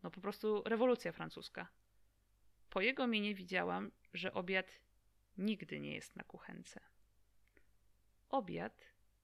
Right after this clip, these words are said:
jest podawany. Spojrzałam na kobietę i poczułam bijącą od niej siłę. W powietrzu unosiła się właśnie ta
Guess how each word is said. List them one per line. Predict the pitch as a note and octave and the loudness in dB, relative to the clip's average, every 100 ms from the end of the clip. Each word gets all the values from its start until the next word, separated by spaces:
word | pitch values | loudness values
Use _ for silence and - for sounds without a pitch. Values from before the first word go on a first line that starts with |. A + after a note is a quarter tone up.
| _ | _
jest | A3 - - | -6 -4 -10
podawany. | - B3 A#3 G#3 F3+ D#3 D#3 F3 - _ _ - - - - _ _ _ _ _ _ - _ _ _ _ | -4 0 2 0 -2 -6 -12 -16 -20 _ _ -20 -20 -20 -20 _ _ _ _ _ _ -20 _ _ _ _
Spojrzałam | - - F#3 F#3 B3+ A#3 | -20 -4 -2 2 2 2
na | G3+ | 0
kobietę | - F3 G3 G#3+ | -4 -4 -4 -4
i | G3 | -4
poczułam | F#3 - G3 F#3+ F#3 | -6 -8 -4 -2 -4
bijącą | E3+ F3 F#3 F#3+ - F#3+ | -4 -6 -4 -4 -4 -6
od | F3+ E3+ | -6 -6
niej | F3 | -6
siłę. | - F#3 E3 F3 - - _ _ - - _ _ _ - | -8 -10 -12 -14 -18 -20 _ _ -20 -20 _ _ _ -20
W | - | -10
powietrzu | G#3 F3+ G3+ - F#3 | -4 2 2 2 0
unosiła | F#3 F#3 F#3 F3+ | -2 -2 -2 -2
się | G3 | -2
właśnie | F3 - | -6 -6
ta | F3+ | -6